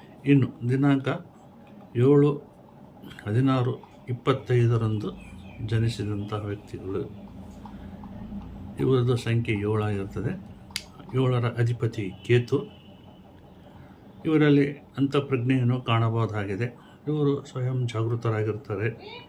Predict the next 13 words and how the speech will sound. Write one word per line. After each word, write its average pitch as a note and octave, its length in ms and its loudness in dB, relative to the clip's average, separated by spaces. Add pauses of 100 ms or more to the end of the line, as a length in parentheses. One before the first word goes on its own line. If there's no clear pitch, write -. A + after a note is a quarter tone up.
(640)
ದೇಹ C3 300 10 (200)
ಇದೆ, B2 240 6
ಇಲ್ಲ, B2 460 2 (1500)
ದೇಹ C#3+ 200 8
ಇದೆ, C3+ 640 6 (120)
ತಲೆ C#3+ 180 6
ಇಲ್ಲ, B2 360 2 (1120)
ಊಹೆ C#3+ 260 10
ಮಾಡುತ್ತಾರೆ. B2 640 4 (1600)
ಇವರದು C#3+ 380 8
ಹುಡುಕಾಟದ B2+ 640 2
ಜೀವನ A2+ 320 2
ಇರುತ್ತದೆ. G#2+ 560 0